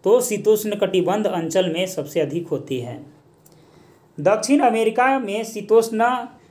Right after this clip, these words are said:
घास स्थलों को क्या कहते हैं?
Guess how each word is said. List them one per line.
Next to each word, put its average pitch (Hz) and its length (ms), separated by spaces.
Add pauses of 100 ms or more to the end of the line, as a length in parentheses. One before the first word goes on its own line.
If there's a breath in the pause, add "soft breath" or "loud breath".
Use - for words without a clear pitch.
(160 soft breath)
घास 196 480
स्थलों 214 380
को 214 200
क्या 190 280
कहते 147 400
हैं? 147 260